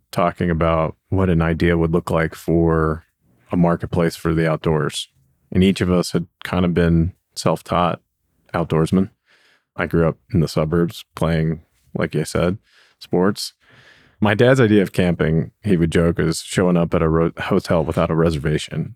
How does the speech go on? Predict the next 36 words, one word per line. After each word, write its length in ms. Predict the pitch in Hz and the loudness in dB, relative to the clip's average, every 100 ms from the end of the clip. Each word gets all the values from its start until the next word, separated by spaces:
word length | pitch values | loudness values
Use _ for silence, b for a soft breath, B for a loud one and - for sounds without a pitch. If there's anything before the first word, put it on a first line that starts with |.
| - | -4
So 520 | 107 90 85 - - | 0 2 2 -2 -2
he 200 | 104 110 | 2 4
did 140 | 104 95 | 4 2
not 280 | 92 85 | 2 0
like 160 | 87 85 | -2 -2
to 80 | - | -4
camp, 380 | 85 64 - - b b b b b b b b b | -4 -4 -6 -14 b b b b b b b b b
nor 200 | 101 95 | 4 4
did 180 | 92 82 | 4 2
he 360 | 90 87 82 80 | 2 4 4 2
really 380 | 90 90 85 | 2 2 2
aspire 400 | 82 - 87 85 | 0 0 0 0
to 80 | 80 | 0
be, 380 | 78 82 80 80 - | 0 2 0 -2 -6
you 80 | 85 | -6
know, 180 | 78 78 | -4 -4
a 20 | |
hunter 320 | 78 78 - - | -2 -2 -2 -4
or 60 | |
fisherman. 500 | - - - - - B B _ | -4 -8 -4 -4 -4 B B _
And 580 | 147 107 90 87 87 - - | 2 2 2 2 0 -2 -2
my 360 | 95 90 85 87 | 0 2 0 -2
in-laws, 640 | - 113 92 80 87 - | 0 2 2 0 -4 -2
my 100 | 92 | 0
wife's 460 | 85 90 90 - - _ _ | 2 0 -2 -6 -14 _ _
family, 540 | - - 80 73 90 - _ - | -6 -4 -2 -2 -4 -10 _ -8
are 60 | 101 | -4
big 200 | 85 - | -4 -2
fishermen 380 | - - 87 | -6 -4 -6
and 120 | 80 - | -6 -6
hunters. 460 | - - - - _ b b b b b b b b - | -8 -8 -10 -14 _ b b b b b b b b -4
And 120 | 95 | -2
so 420 | 95 90 85 82 | 2 2 2 2
they 180 | 90 90 | 2 2
helped 340 | 92 85 - | 0 -4 -2
me 340 | 82 85 80 | 0 0 -2